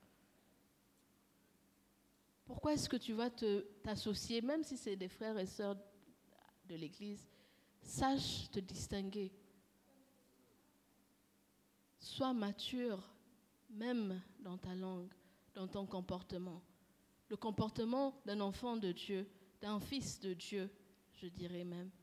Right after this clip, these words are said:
C'est celui qui va prier pour ceux-là qui sont tombés, celui qui va être attristé par cette nouvelle de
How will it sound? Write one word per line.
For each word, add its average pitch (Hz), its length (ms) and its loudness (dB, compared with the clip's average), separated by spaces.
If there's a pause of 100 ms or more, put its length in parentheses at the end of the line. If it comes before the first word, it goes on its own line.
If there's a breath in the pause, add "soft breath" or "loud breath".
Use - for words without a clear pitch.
(760 soft breath)
C'est - 200 2
celui 220 340 2
qui 226 160 -4
va 196 320 -2 (240)
prier 247 420 4
pour - 240 -4
ceux-là 220 320 0
qui 208 140 -8
sont 185 200 -6
tombés, 190 400 -6 (360 loud breath)
celui 254 340 4
qui 240 220 2
va 220 340 -2
être 247 260 0 (160)
attristé 240 720 -2 (340 loud breath)
par 202 180 -4
cette 214 280 0
nouvelle 202 480 0 (1120)
de 202 140 0